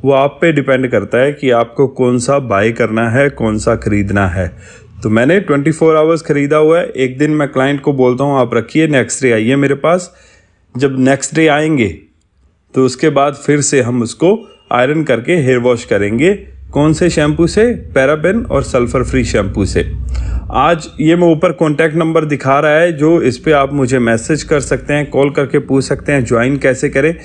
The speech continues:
क्योंकि मंडे से मैं हेयर क्लासेस स्टार्ट कर रहा हूँ हेयर कट्स के ऊपर।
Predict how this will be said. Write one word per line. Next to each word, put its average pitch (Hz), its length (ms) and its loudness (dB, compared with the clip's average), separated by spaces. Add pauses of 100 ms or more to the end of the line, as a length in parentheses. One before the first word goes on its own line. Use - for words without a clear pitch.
(300)
क्योंकि 127 220 0
मंडे 131 380 2
से 143 260 0
मैं 135 280 2
हेयर 127 200 0
क्लासेस 131 520 0
स्टार्ट 127 280 0
कर 120 180 -2
रहा 117 260 0
हूँ 131 320 -2 (400)
हेयर 127 140 2
कट्स 135 320 -2
के - 120 0
ऊपर। 135 500 0